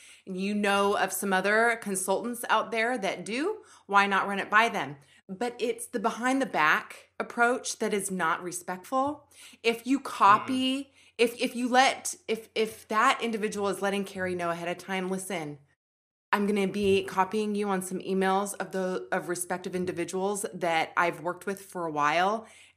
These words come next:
Speaker 1: And just to gain their opinion, I hope you don't mind. Feel free to input, you know, reply all and be a part of the email chain." That would be, that's, there's no problem there.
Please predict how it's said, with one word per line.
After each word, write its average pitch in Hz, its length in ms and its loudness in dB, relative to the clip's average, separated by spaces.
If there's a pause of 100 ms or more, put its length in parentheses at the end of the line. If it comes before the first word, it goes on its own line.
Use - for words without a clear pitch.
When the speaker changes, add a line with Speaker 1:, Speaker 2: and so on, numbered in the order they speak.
Speaker 1:
And 185 320 2 (160)
just 196 220 -2
to 202 80 -2
gain 196 240 2
their 175 180 0
opinion, 196 500 -4
I 185 120 -2
hope 185 240 -4
you 185 80 -4
don't 160 260 -2
mind. 220 600 0 (220)
Feel 240 220 4
free 226 320 0
to 208 100 2
input, 202 880 0
you 202 140 -4
know, 190 160 0
reply 196 480 4
all 190 340 6
and 202 200 -2
be 196 100 0
a 190 40 2
part 196 220 -2
of 185 60 0
the 170 180 -2
email 214 280 0
chain." 240 460 -2 (340)
That 277 200 4
would 240 160 0
be, 196 200 -4 (760)
that's, - 300 -4
there's 262 240 -2
no 285 80 4
problem 294 460 4
there. 123 380 -4